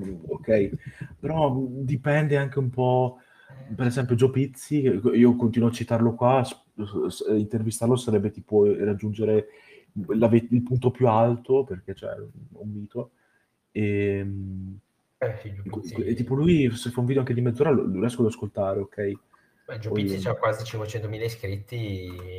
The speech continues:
Speaker 2: non,
Speaker 1: Infatti,
Speaker 2: non
Speaker 1: lo
Speaker 2: è
Speaker 1: seguo
Speaker 2: male,
Speaker 1: quando
Speaker 2: adesso.
Speaker 1: do-, faceva i doppiaggi, ecco. Quindi immagino. <laughs>
Speaker 2: Eh.
Speaker 1: Ok.
Speaker 2: Breaking Italy non ne ho idea, aspetta che controllo in diretta quanti, quanti
Speaker 1: Ma
Speaker 2: iscritti
Speaker 1: fra-
Speaker 2: ha Breaking Italy. Eh, ne ha
Speaker 1: Infatti.
Speaker 2: settecentoquarantacinquemila.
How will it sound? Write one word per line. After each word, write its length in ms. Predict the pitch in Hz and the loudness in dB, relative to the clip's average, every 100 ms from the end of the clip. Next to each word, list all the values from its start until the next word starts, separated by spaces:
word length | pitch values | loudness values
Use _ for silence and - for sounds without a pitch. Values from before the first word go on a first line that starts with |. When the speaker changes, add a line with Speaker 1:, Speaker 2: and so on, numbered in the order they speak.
| 92 87 90 87 87 | -14 -16 -16 -16 -16
Speaker 2:
non, 160 | - - | -16 -16
Speaker 1:
Infatti, 320 | - - 110 | -12 -8 -2
Speaker 2:
non 100 | 101 | 2
Speaker 1:
lo 40 | |
Speaker 2:
è 100 | 127 | 4
Speaker 1:
seguo 160 | 120 117 | 4 4
Speaker 2:
male, 140 | 139 | 4
Speaker 1:
quando 160 | 131 139 | 2 0
Speaker 2:
adesso. 140 | 131 - | -2 -6
Speaker 1:
do-, 80 | 101 | -10
faceva 240 | 123 131 135 | -6 -2 0
i 20 | |
doppiaggi, 480 | 135 135 101 101 104 | 0 0 2 0 -6
ecco. 280 | 95 - - _ _ _ _ _ | -8 -14 -20 _ _ _ _ _
Quindi 220 | - 123 | 0 2
immagino. 500 | 120 107 107 104 98 _ _ _ _ _ _ - | 2 0 0 -4 -8 _ _ _ _ _ _ -14
<laughs> 640 | 107 123 120 117 117 - _ _ _ _ - | -6 -4 -2 -4 -6 -8 _ _ _ _ -16
Speaker 2:
Eh. 120 | 104 - - - - - - - - - - - - - | -14 -16 -18 -14 -14 -14 -16 -14 -10 -10 -10 -12 -14 -8
Speaker 1:
Ok. 380 | - - 101 - | -8 -6 -8 -10
Speaker 2:
Breaking 360 | 135 135 135 135 | -12 -8 -6 -4
Italy 280 | 127 127 113 | -2 -2 -2
non 160 | 104 | -4
ne 80 | 113 | -2
ho 60 | 117 | -2
idea, 720 | 113 95 107 98 90 85 85 | 0 0 2 0 -2 -6 -10
aspetta 260 | - 95 | -12 -12
che 100 | 98 | -12
controllo 400 | 92 82 85 82 | -12 -16 -16 -16
in 80 | 87 | -18
diretta 440 | 120 123 120 - - | -18 -16 -16 -18 -20
quanti, 300 | - _ 101 | -20 _ -20
quanti 300 | - 98 101 | -16 -14 -12
Speaker 1:
Ma 60 | 104 | -10
Speaker 2:
iscritti 300 | 123 - - | -10 -12 -14
Speaker 1:
fra- 100 | - | -10
Speaker 2:
ha 20 | |
Breaking 400 | 110 101 98 101 | -10 -8 -8 -8
Italy. 320 | 98 - 101 - - - - | -10 -10 -12 -14 -20 -20 -8
Eh, 160 | 131 120 | -4 0
ne 100 | 120 | 0
ha 40 | |
Speaker 1:
Infatti. 80 | 113 | -2
Speaker 2:
settecentoquarantacinquemila. 1700 | 123 117 131 123 123 120 120 120 131 127 117 117 101 98 101 - | -4 -4 -4 -4 0 0 -2 -8 -8 -4 -2 -2 -2 -4 -4 -8